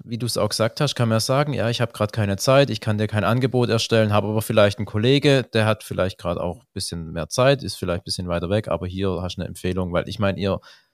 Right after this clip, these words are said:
oder die Handwerker sind ja meistens untereinander auch vernetzt miteinander, dass man sich vielleicht auch weiterempfehlen kann. Aber da wird man oft als Kunde, und man hat ja ein Problem, und man muss das gelöst bekommen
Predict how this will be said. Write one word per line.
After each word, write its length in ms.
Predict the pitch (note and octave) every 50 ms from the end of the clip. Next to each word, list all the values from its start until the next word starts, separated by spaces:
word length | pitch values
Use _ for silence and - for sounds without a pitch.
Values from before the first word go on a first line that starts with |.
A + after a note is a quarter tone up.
| _ _ _
oder 220 | - G#2+ G#2 G2+ -
die 220 | - - A2+ G#2 G2
Handwerker 360 | G#2+ A#2 B2 C3+ B2 A2+ A2
sind 160 | - - A#2
ja 60 | A2
meistens 360 | G#2 G2+ G#2 G2+ - A2 -
untereinander 480 | - G2+ G#2+ G2+ G2 G2+ F#2+ F#2+ F#2+ C#2+
auch 120 | A2 A#2
vernetzt 460 | - - - F2+ E2 E2+ - - - -
miteinander, 460 | F2 - F2 E2 E2+ E2 E2+ E2 - _ _ _
dass 160 | - F#2 F2 G2
man 80 | F#2+
sich 160 | F2+ F#2 F2+
vielleicht 320 | - G2 F#2+ F2+ F#2 - C2+
auch 180 | B1 F2 -
weiterempfehlen 680 | - G2+ A#2+ C#3 D#3 C#3 B2 A2 - - G2 F#2 F2 F2
kann. 220 | F2+ - F#2 F2 -
Aber 180 | F2 F#2+ G2+
da 100 | G2 G2+
wird 140 | G2+ G#2+ G#2
man 180 | A2 G#2 G2+ F2
oft 240 | F#2+ C3 C3 - -
als 180 | F2 F2+ - -
Kunde, 360 | - A#2+ B2+ C#3 D3 E3+ C3+
und 80 | G#2 G#2
man 180 | G#2 G2 G2+
hat 140 | A2 B2+ C#3+
ja 120 | C#3+ A#2 G#2
ein 100 | G2 F#2
Problem, 480 | F#2+ F#2 - G2 G2 G2+ A2+ D3 D3+ - _ _ _ _ _ _ _ _ _ _ _ _ _ _
und 100 | A2+ A2
man 160 | A2 G#2+ G2+ - _ _
muss 220 | - B2 B2 B2 -
das 180 | - G#2+ -
gelöst 420 | - G#2+ G2+ A#2 C#3+ D#3 - - _
bekommen 680 | - G2 - - G2+ F#2+ G2 G2 G2+ G2+ G2 G#2+ G#2